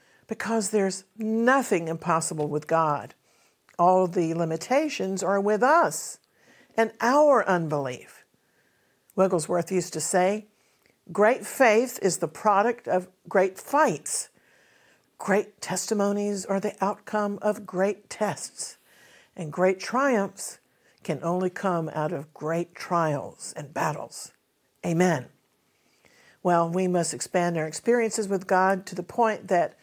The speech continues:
we are fully convinced that with God all things are possible and nothing is ever impossible. I'm believing to maintain an active faith,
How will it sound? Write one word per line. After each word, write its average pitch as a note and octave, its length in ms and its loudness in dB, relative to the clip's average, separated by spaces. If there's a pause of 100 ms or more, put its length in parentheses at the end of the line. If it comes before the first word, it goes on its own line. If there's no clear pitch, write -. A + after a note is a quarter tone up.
(360)
we C4 140 -2
are F#3 100 0
fully C#4 480 -2
convinced C4 640 2
that - 300 -2
with D#3+ 200 -2
God G3+ 280 4
all F3 160 2
things F3 360 -2
are D#3+ 100 -2
possible A3 680 -2 (840)
and A3+ 280 4
nothing B3+ 440 4
is G3 160 2
ever B3 480 4
impossible. G#3+ 920 -2 (640)
I'm F3 180 2
believing F3+ 420 2
to E3+ 100 -4
maintain F#3 800 -4 (300)
an G#3+ 180 0 (100)
active A3+ 440 0
faith, - 540 -4